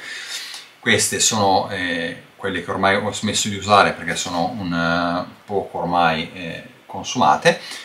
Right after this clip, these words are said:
e sono le, eh, Thunder Cross, eh, della Salomon, con cui devo dire mi sono trovato molto bene. Eh, pensavo di ricomprarle quando sono andato dal, dal negoziante,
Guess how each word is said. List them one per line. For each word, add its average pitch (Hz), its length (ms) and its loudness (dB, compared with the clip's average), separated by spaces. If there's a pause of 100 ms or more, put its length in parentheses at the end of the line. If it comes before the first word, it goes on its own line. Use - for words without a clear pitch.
(220)
e 107 140 -6
sono 95 400 2
le, 95 260 6
eh, 87 460 0
Thunder 104 360 4
Cross, 95 420 0
eh, 85 320 0
della 92 200 -2
Salomon, 120 540 4
con 120 200 0
cui 131 140 2
devo 101 160 4
dire 120 240 8
mi 95 140 2
sono 90 240 -4
trovato 87 320 0
molto 101 380 2
bene. 120 340 6 (580)
Eh, 87 300 -4
pensavo 127 340 10
di 117 80 10
ricomprarle 110 520 10
quando 90 180 2
sono 95 200 -2
andato 90 1040 2
dal, 87 680 0
dal 92 140 -2
negoziante, 107 840 2